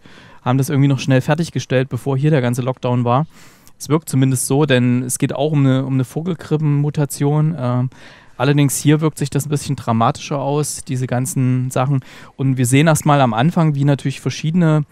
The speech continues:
mm, äh, verschiedene Gruppen auf diese Insel kommen. Da gibt's zum Beispiel eine Gruppe bestehend aus,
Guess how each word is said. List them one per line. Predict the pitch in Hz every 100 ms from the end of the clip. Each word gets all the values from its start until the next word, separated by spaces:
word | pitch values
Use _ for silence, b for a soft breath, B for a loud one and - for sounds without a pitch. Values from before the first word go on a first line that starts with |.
| b b b b b b - -
mm, | 147 147 143
äh, | 143 135 131
verschiedene | 135 139 165
Gruppen | 143 - 165 208 165
auf | 143
diese | 143 131
Insel | 156 196 185
kommen. | - 170
Da | 170
gibt's | 151 -
zum | 139
Beispiel | 143 139
eine | 135 139 151
Gruppe | - 147 156
bestehend | 139 120 135 139
aus, | 135 123 127 123